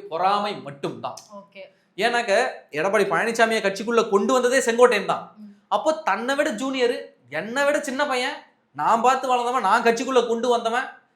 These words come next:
Speaker 1: என்ன முந்தி போலாமா? அல்லது என் ஆலோசனை கேட்காம நீ முடிவு எடுக்கலாமா அப்படின்ற ஒரு பொறாமை எல்லாருக்குமே இருக்கு. இயல்பா மனிதர்களுக்கு எல்லாமே இருக்கும், அது இருந்தாதான் மனுஷன். அந்த பொறாமையின் வெளிப்பாடு தான், "என்ன கேட்காம எல்லாம் பண்றாரு"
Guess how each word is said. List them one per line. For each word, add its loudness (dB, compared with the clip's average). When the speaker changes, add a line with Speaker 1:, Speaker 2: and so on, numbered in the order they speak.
Speaker 1:
என்ன -2
முந்தி -2
போலாமா? 0
அல்லது 4
என் 4
ஆலோசனை 0
கேட்காம 2
நீ -2
முடிவு -2
எடுக்கலாமா -2
அப்படின்ற -14
ஒரு -8
பொறாமை -2
எல்லாருக்குமே 0
இருக்கு. -2
இயல்பா -4
மனிதர்களுக்கு 0
எல்லாமே 0
இருக்கும், 0
அது 0
இருந்தாதான் 2
மனுஷன். -8
அந்த -2
பொறாமையின் 4
வெளிப்பாடு -2
தான், -4
"என்ன -8
கேட்காம -2
எல்லாம் -4
பண்றாரு" -8